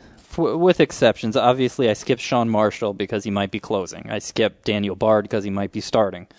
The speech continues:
although it's looking less likely. I skipped, um, I skipped Balfour 'cause he's closing. You know, situations like that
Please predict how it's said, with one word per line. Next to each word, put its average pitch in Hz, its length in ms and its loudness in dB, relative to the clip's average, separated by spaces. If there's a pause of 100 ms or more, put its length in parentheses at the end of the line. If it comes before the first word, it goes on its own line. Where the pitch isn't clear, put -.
(400)
although - 160 -6
it's - 160 -8
looking 101 260 -2
less 98 220 -2
likely. 95 400 -4 (680)
I 101 140 -4
skipped, - 580 -2
um, 98 420 0 (340)
I - 60 -14
skipped - 240 -4
Balfour 127 400 6
'cause 113 180 0
he's 110 100 -4
closing. 101 720 -2 (640)
You 120 80 -2
know, 104 80 2
situations 127 680 4
like 98 220 0
that 98 360 -2